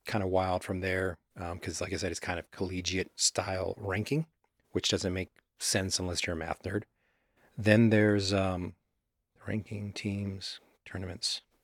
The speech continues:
There's something else with wifta that kinda bugs me. Oh, um, so with roller derby, or at least in, in women's roller derby, so there's also men's derby. And they're not as popular, as not as, uh,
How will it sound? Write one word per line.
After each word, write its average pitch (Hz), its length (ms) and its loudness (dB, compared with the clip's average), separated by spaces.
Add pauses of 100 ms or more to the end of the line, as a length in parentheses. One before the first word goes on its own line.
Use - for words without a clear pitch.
(840)
There's 110 140 -8
something 147 260 -4
else 107 180 -2
with - 160 -6
wifta - 280 -10
that 85 140 -10 (280)
kinda 87 220 -4
bugs 85 280 -6
me. 85 180 -8 (580)
Oh, 165 220 12 (480)
um, 107 520 4 (720)
so 107 340 10
with 117 200 8
roller 127 260 12
derby, 104 380 4 (1000)
or 117 80 8
at 104 60 4
least 110 200 4
in, 104 200 4
in 107 140 0
women's 107 280 6
roller 90 180 4
derby, 87 240 0
so - 140 0
there's 110 120 6
also 135 200 8
men's 104 240 4
derby. - 260 -2 (340)
And 113 200 6
they're 117 80 8
not 131 180 6
as 120 80 4
popular, 107 500 4
as 92 120 0
not 95 300 2
as, 90 500 -4
uh, 90 260 -6